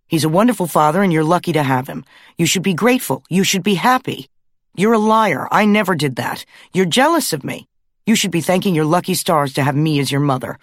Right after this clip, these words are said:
What are you talking about? Why are you making up these spiteful lies about me? I never did that.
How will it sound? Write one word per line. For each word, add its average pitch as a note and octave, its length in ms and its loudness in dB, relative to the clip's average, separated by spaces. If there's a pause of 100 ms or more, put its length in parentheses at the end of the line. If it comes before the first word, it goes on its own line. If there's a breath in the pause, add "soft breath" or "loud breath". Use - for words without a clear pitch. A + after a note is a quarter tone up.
(440 soft breath)
What G#3 140 2
are C4+ 40 4
you C#4+ 80 2
talking A#3+ 380 2
about? C3+ 240 -4
Why F3 180 2
are A3 100 4
you A#3+ 160 4
making A3 320 2
up F3+ 120 -2
these D3 180 -2
spiteful G#3 560 0
lies F#3 340 2
about C#3 300 -6
me? - 180 -10 (240 loud breath)
I G#3+ 160 4
never C#4 240 2
did A3+ 220 0
that. - 260 -4